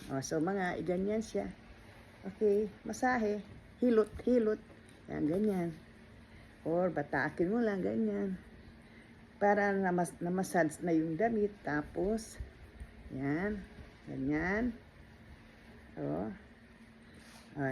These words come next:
di ba? Ganyan ka ba magtiklop? Ganyan ka ba magtiklop ng damit? Plansahin mo man o hindi mo plansahin, kailangan maayos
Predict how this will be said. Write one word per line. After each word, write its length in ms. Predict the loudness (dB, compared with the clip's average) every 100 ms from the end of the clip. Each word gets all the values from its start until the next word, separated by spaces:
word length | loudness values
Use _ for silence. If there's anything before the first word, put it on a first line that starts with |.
| 2
di 80 | 6
ba? 100 | 6 6
Ganyan 340 | 2 2 0
ka 160 | 0 4
ba 240 | 6 6
magtiklop? 840 | 2 0 -2 -4 4 8 10 8 4 -10 -14 -20 -20 -20 -20 -2
Ganyan 400 | 2 4 4 4
ka 160 | 6 6
ba 160 | 6
magtiklop 640 | 6 2 2 -2 0 0 2
ng 240 | 4 6
damit? 560 | 8 10 10 8 6 2 -8 -18 -20 -20 -10 4
Plansahin 560 | 6 8 6 6 6
mo 80 | 6
man 240 | 6 4
o 80 | 6
hindi 240 | 4 4 2
mo 160 | 0
plansahin, 640 | 4 4 4 4 4 4 2
kailangan 560 | 4 4 2 0 0
maayos 640 | 0 0 0 0 -2 -4